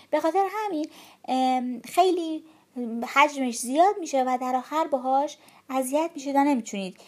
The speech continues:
ازش نهایت استفاده رو ببرید. پس قرار شد نوت برداری ما از بار دوم، سوم به بعد باشه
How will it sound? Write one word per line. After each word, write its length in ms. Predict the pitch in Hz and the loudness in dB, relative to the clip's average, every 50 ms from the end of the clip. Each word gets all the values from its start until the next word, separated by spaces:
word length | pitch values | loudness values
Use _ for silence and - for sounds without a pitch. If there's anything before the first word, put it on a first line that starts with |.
| - - - - - | -20 -20 -18 -8 -2
ازش 440 | - 214 208 214 208 - - - - - | -2 0 0 0 -4 -4 -10 -12 -6 0
نهایت 360 | 220 220 214 208 214 208 208 | 0 2 2 2 0 0 0
استفاده 500 | 202 202 202 - - 202 208 208 196 190 | -2 -4 -4 -2 -4 -2 -2 0 0 0
رو 200 | 185 - - 95 | 0 0 -4 -6
ببرید. 320 | 95 104 - - - - _ _ _ _ _ _ - _ _ - | -8 -10 -10 -12 -14 -16 _ _ _ _ _ _ -20 _ _ 0
پس 260 | 240 233 226 226 - | 0 0 0 0 2
قرار 240 | 240 240 262 294 302 | 4 6 6 6 4
شد 340 | - - - - - - _ _ - _ _ _ _ _ - | 2 -6 -12 -14 -14 -18 _ _ -20 _ _ _ _ _ -8
نوت 280 | 214 220 247 247 247 | -4 -2 -2 -2 -2
برداری 400 | - 254 247 247 247 247 269 320 | -2 2 2 2 4 2 0 0
ما 140 | 403 427 415 | -2 -2 2
از 180 | 320 277 254 247 | 2 2 2 4
بار 180 | 269 294 339 | 2 2 2
دوم، 400 | 320 302 262 247 233 233 240 233 | 2 2 2 0 0 -2 -6 -6
سوم 420 | 233 - - 233 226 220 226 220 214 | -4 -2 -2 0 0 2 0 0 0
به 100 | 220 214 | 0 0
بعد 300 | 214 208 190 170 170 - | 2 2 2 0 -2 -4
باشه 280 | 175 185 - - - | -10 -12 -10 -12 -14